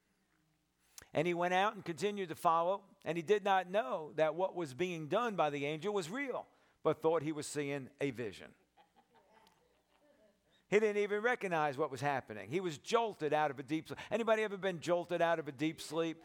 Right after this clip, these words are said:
You don't know what's going on. You're stumbling around and, you know, it takes you a while to get it together. Isn't that right? So you can imagine, you can imagine Peter. And imagine the great peace that he was sleeping in.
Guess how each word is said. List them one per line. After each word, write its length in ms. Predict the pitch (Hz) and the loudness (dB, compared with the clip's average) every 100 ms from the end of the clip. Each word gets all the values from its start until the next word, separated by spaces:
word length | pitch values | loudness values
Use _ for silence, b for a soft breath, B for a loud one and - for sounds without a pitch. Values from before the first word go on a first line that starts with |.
| - | 0
You 120 | 233 | 4
don't 180 | 196 151 | 4 4
know 140 | 139 | 0
what's 220 | 127 123 | 0 -2
going 300 | - 123 117 | 0 0 0
on. 220 | 117 127 147 | -2 -4 -2
You're 200 | 180 156 | -2 -2
stumbling 640 | - - 143 135 135 131 | -6 0 0 0 -4 -2
around 600 | 123 120 120 120 120 117 | 0 2 2 2 0 -2
and, 120 | 113 B B - | -8 B B -6
you 100 | 185 | 0
know, 280 | 165 160 156 | 2 0 -2
it 80 | |
takes 260 | 175 180 143 | -2 -2 0
you 60 | 143 | -2
a 40 | |
while 360 | 127 147 143 127 | 2 2 2 0
to 100 | 113 | -2
get 220 | 127 135 | 0 -2
it 100 | 123 | -4
together. 480 | 117 117 104 82 - - | -6 -2 -2 -2 -8 -6
Isn't 220 | 123 143 | -4 0
that 120 | 147 | 2
right? 340 | 151 165 202 - B B B - | 2 0 -2 -10 B B B 0
So 180 | 196 | 2
you 200 | 196 196 | 4 0
can 160 | 185 214 | 0 0
imagine, 760 | 208 240 262 226 131 123 127 - _ - | 2 2 2 0 -4 -8 -8 -16 _ -6
you 140 | 196 | 0
can 120 | 202 | 0
imagine 420 | 208 214 196 160 | 2 2 2 -2
Peter. 360 | - 214 180 104 - B B - | -6 -6 -6 -8 -14 B B 0
And 160 | 233 | 2
imagine 480 | 226 254 294 208 226 | 2 -2 -4 -6 -2
the 80 | 196 | -2
great 360 | 180 214 185 | 0 0 -2
peace 340 | - 226 196 - | -4 -4 -4 -2
that 160 | 151 | -2
he 100 | 147 | 0
was 120 | 143 127 | -4 -8
sleeping 460 | - 170 135 120 | -6 -6 -6 -8
in. 120 | 82 | -10